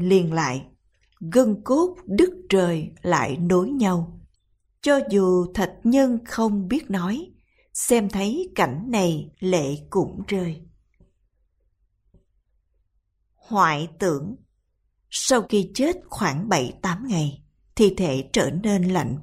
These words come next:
buốt như băng giá. Lúc này tâm thức đã rời khỏi thân, nên tiến trình hư hoại thật nhanh chóng.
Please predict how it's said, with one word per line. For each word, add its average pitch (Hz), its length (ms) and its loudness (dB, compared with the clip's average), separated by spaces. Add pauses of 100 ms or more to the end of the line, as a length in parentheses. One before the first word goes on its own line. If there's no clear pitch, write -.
buốt 311 340 -2
như 196 200 4
băng 170 280 0
giá. 165 300 -4 (640)
Lúc 311 240 0
này 170 400 2
tâm 240 180 2
thức 359 360 -4
đã 170 360 0
rời 185 220 2
khỏi - 320 -4
thân, 190 260 -2 (460)
nên 190 400 2
tiến 214 300 2
trình 185 300 2
hư 262 140 2
hoại 143 480 -4
thật - 240 -4
nhanh 160 260 -2
chóng. 160 280 -4